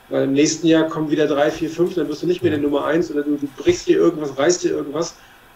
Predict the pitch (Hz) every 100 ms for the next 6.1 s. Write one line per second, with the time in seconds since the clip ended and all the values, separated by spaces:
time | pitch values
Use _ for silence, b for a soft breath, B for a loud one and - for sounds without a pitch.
0 | - 156 147 160 147 160 165 170 156 156
1 | 156 160 165 143 165 165 165 160 151 160
2 | 151 165 180 147 135 76 - - - -
3 | - - 147 139 143 143 139 139 139 -
4 | 131 139 147 139 131 135 - 170 - B
5 | B B B B - 147 135 139 175 175
6 | 165